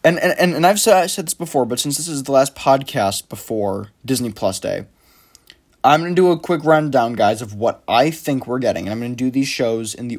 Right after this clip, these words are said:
order in which I think we're gonna see them. All right.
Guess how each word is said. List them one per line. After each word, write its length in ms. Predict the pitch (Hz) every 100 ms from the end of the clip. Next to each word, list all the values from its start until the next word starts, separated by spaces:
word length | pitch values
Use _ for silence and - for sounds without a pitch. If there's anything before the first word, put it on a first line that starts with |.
| -
order 400 | 123 139 156 147
in 80 | 135
which 160 | 127
I 80 | 117
think 340 | 107 127 123 - 165
we're 280 | 110 107 101 _ _
gonna 320 | 113 107 95 - - - - - _
see 180 | - -
them. 220 | 117 - - _ _ _ _ -
All 100 |
right. 120 | 98